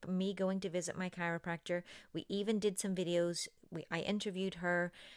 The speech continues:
Um, I will put those in the show notes. But again, this comes down to taking responsibility for your own health. If I was in pain, which I have been, where do I seek out? I seek out people that can help me.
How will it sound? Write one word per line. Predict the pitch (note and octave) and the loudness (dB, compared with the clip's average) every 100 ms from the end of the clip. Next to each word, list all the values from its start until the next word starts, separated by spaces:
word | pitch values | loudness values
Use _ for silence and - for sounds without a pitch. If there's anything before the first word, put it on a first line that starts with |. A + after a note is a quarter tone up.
| - - | -6 0
Um, | E3 D#3+ E3 | 2 0 -2
I | E3+ | -2
will | D#3 | -2
put | - - | -2 -2
those | G3 F#3 | 0 0
in | F3 | 0
the | F3 | 0
show | - D#3+ | 0 0
notes. | D3+ D#3+ - - - - - - | 0 -2 -2 -4 -4 -12 -6 4
But | F3+ - | 6 6
again, | D#3+ - A#3 B3+ E3 D#3 - _ _ _ _ _ _ - - | 0 0 4 6 4 0 -6 _ _ _ _ _ _ -14 0
this | F#3 | 2
comes | - G3+ F#3 | 4 2 0
down | D#3+ E3 | 0 0
to | - | -2
taking | - F#3+ - F3 | -4 -6 -4 -4
responsibility | E3 - D#3+ D#3 D#3 D#3+ D#3 D#3 | -2 -2 -2 -4 -4 -2 -2 -4
for | - | -4
your | D3 D3+ D#3 | -4 -4 -4
own | D3+ | -4
health. | D3+ F3+ D#3 - - - - - _ F#3 | -4 -2 -2 -2 -14 -20 -20 -20 _ 2
If | A#3 - | 2 2
I | A3 G#3+ | 2 2
was | E3+ E3 E3 D#3+ - - _ _ _ _ _ - | 2 2 2 2 0 -2 _ _ _ _ _ -2
in | F#3 | 0
pain, | G3 D#3 F3+ | 0 0 0
which | E3+ D3+ | 0 -2
I | |
have | E3 C#3+ | 0 -2
been, | D3 D#3 G3+ A3 _ _ _ - | 0 0 -2 -6 _ _ _ 0
where | F#3+ G3+ | 6 6
do | F#3 | 6
I | F#3 | 0
seek | - G#3 G#3 | -2 -2 0
out? | G3 - | 0 0
I | F3+ | -2
seek | F3 G3+ G3+ | -2 -4 -2
out | F#3 | -2
people | - F3+ F3+ | -2 -2 -2
that | F3+ - | -2 -4
can | E3+ | -2
help | G3 - | -2 -2
me. | D3+ | -6